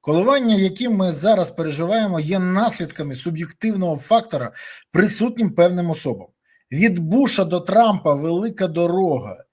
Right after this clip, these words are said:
Це різні люди, як від Кравчука до Зеленського. А партнерство залишається. Це важливо. Так, можуть бути різні суперечки і навіть конфлікти.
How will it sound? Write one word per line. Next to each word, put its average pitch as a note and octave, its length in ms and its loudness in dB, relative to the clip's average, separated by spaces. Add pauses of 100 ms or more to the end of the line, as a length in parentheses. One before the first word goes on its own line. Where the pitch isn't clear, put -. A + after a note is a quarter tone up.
Це D#3+ 240 0
різні G3 420 0
люди, F3+ 340 -2
як D3+ 220 -6
від E3 120 -8
Кравчука E3 540 -4
до F3 140 -6
Зеленського. F3+ 680 -4 (380)
А G3 140 6
партнерство D3+ 960 2 (140)
залишається. C#3 880 0
Це C#4 220 -2
важливо. F3+ 560 0 (300)
Так, - 280 4
можуть A3+ 260 0
бути G3 240 -4
різні F#3+ 600 0
суперечки F3 680 0
і D#3+ 40 0
навіть F3+ 280 -2
конфлікти. G#3+ 580 -4